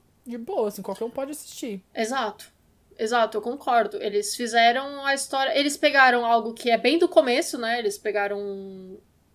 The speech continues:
Speaker 2: um, um arco que é bem inicial. Eles te apresentam esses personagens quase que da mesma forma que apresentaram no Critical Role mesmo. Porque o
Speaker 1: Eu
Speaker 2: Critical
Speaker 1: acho
Speaker 2: Role não
Speaker 1: ótimo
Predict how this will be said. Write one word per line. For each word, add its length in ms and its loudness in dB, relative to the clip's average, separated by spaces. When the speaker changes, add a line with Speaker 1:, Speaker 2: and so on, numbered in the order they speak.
Speaker 2:
um, 240 -12
um 260 -6
arco 360 0
que 100 -6
é 40 0
bem 220 -2
inicial. 720 -2
Eles 320 -4
te 240 -4
apresentam 520 0
esses 200 -4
personagens 1040 -8
quase 300 2
que 80 0
da 120 8
mesma 300 -2
forma 340 0
que 80 -6
apresentaram 720 -4
no 240 -4
Critical 480 -6
Role 240 -2
mesmo. 480 -4
Porque 180 -2
o 20 8
Speaker 1:
Eu 40 6
Speaker 2:
Critical 200 4
Speaker 1:
acho 200 0
Speaker 2:
Role 320 4
não 80 8
Speaker 1:
ótimo 380 0